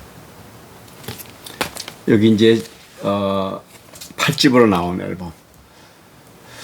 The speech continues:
이 근래 가수지만은 이 김수철 씨 앨범 다 소장-, 소장하기가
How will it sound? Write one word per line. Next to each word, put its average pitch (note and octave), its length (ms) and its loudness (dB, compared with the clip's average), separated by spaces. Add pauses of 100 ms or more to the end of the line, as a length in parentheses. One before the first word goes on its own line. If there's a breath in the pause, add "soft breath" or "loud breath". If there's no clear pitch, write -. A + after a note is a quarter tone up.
(680 loud breath)
이 F3 80 8
근래 D3 800 6
가수지만은 C#3+ 960 2
이 D3 380 4
김수철 B2 460 -2
씨 C3+ 380 0
앨범 C3 320 4
다 A#2 360 0
소장-, C3 480 -6
소장하기가 A#2+ 800 2